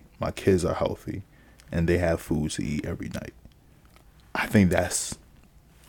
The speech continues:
I'll still be happy with life." And it, it made me think about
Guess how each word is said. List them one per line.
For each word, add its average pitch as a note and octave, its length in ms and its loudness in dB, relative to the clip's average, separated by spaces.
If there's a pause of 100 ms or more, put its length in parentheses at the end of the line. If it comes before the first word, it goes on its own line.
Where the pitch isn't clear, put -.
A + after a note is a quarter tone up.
I'll F2+ 300 8
still D2+ 240 2
be D2 180 -6
happy - 420 -6 (180)
with D2 160 -2
life." - 320 -6 (960)
And G#2+ 260 10
it, A#2 220 12 (100)
it A2+ 120 12
made B2+ 240 12
me A#2+ 240 12
think E2+ 260 8
about D#2 440 4